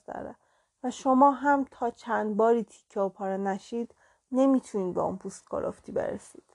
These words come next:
سالها طول کشید تا شهامت صحبت کردن آزادانه در مورد رویاهام رو پیدا کردم.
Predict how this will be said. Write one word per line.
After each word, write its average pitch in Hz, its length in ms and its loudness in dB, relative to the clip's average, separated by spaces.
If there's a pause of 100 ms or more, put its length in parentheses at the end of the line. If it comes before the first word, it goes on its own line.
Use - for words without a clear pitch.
(500)
سالها 214 580 4
طول 226 280 -8
کشید 196 460 -10 (320)
تا 226 120 -2
شهامت 226 760 2
صحبت 214 500 -2
کردن 202 440 -2
آزادانه 196 840 0
در 196 220 4
مورد 190 280 -2
رویاهام 196 600 0
رو 196 80 -4
پیدا 196 360 -8
کردم. - 540 -14